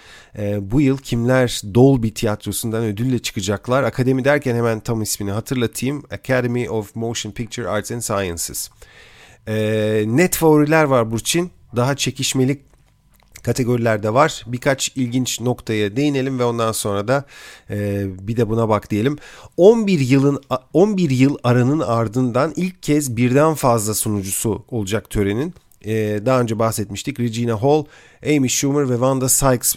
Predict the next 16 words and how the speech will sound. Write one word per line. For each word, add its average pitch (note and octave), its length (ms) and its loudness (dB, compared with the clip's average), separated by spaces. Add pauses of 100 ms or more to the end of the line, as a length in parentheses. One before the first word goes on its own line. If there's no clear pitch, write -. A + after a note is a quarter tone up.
e, G#2+ 240 -2
birlikte A2 300 -6
sunacaklar, G2 920 -6
e, G2 80 -10
bu G#2 100 -8
töreni. G#2+ 440 -4 (320)
En E3 180 0
çok C#3+ 260 0
adaylığı A#2 440 4
olan G#2 280 0
film A#2 300 -2
The G#2+ 80 -4
Power A#2+ 300 4
of G2 160 0
the F#2+ 140 -6
Dog, D#3 240 2